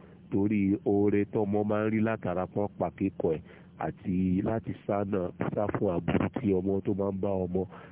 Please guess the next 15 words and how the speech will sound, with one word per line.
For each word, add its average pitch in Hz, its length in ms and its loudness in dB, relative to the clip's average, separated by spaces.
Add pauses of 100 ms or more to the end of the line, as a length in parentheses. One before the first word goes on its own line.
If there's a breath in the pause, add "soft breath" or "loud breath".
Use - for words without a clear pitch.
(120 loud breath)
látara 120 480 -4
pé - 160 -4
wọn 90 240 -2
ò 78 100 -12
pa 92 140 -10
àkíkọ̀ - 520 -10
ẹ̀. 78 60 -14 (520)
So, - 160 -6
eléyìí 98 340 2
ni 87 220 0
tí - 200 -2 (100)
a 92 120 2
mójútó 87 500 -4
ní 90 180 -2
ṣókí. 90 400 -10